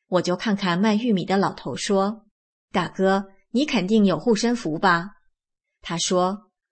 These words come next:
：“我有，你上次给我的那个。”我问他好不好，他说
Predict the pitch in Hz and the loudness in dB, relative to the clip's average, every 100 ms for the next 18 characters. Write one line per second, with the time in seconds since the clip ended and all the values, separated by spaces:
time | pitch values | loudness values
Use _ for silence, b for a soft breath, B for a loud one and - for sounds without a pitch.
0 | - 202 262 220 143 175 - 190 185 320 | -2 2 4 4 2 0 -2 -2 0 2
1 | 254 - 220 190 262 202 160 175 160 170 | 0 0 0 2 2 0 0 -2 -4 -4
2 | 151 180 _ _ _ _ _ _ _ _ | -6 -8 _ _ _ _ _ _ _ _
3 | _ _ - 196 254 240 262 269 - 170 | _ _ 2 4 4 0 -2 -2 0 0
4 | - 277 196 151 185 - _ _ - 190 | 2 0 2 0 -2 -14 _ _ -8 -6
5 | - 190 190 226 - | 0 2 0 -2 -12